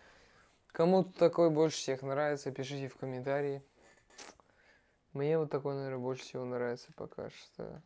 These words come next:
Потом он становится розовым. Ну, потом, естественно, оранжевый, красный, жёлтый и так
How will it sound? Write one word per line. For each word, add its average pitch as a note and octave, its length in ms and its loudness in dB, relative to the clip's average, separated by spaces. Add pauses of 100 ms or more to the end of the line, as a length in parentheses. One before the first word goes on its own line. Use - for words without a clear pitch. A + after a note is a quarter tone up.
(140)
Потом C3+ 360 -4
он B2+ 120 -6
становится B2+ 840 -8
розовым. C#3 880 -2 (220)
Ну, D#3 340 -8 (1080)
потом, C#3 320 -2
естественно, B2+ 640 -6
оранжевый, D#3 640 0
красный, D3+ 540 -2
жёлтый C3+ 640 0
и - 20 -2
так C3+ 280 -4